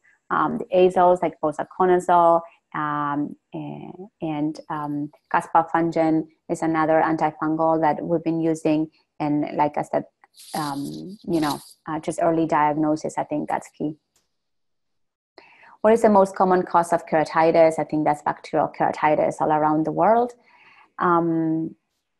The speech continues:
when and how to decide to do the therapeutic keratoplasty, I think we went over this. Uh, and I think it's when the ulcer is, when the ulcer is perforated or it has impending perforation,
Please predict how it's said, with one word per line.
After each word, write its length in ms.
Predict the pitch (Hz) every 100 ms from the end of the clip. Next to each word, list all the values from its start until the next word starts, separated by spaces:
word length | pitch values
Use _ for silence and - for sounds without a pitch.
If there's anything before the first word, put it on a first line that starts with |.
| _ _ -
when 160 | 196
and 120 | 214 220
how 200 | 196 185
to 120 | 190
decide 440 | 185 180 180 175
to 80 | 180
do 220 | 175 180
the 120 | 170
therapeutic 560 | 170 175 170 185 175 -
keratoplasty, 640 | - 190 196 208 208 -
I 60 | 196
think 260 | 196 185
we 60 | 180
went 280 | 170 170 -
over 320 | 196 190 208
this. 280 | 214 220 214 - - _ -
Uh, 260 | 170 160 -
and 120 | 165
I 60 | 160
think 240 | 180 180
it's 180 | 175 -
when 160 | 165
the 160 | 165 160
ulcer 280 | 170 - 170
is, 100 | 165 143
when 180 | 160 160
the 80 | 165
ulcer 280 | 170 - 160
is 140 | 160
perforated 600 | - 196 196 208 196 202
or 100 | 190
it 100 | 156
has 220 | - 170
impending 500 | 170 160 175 170 165
perforation, 720 | 160 165 - 170 165 - 165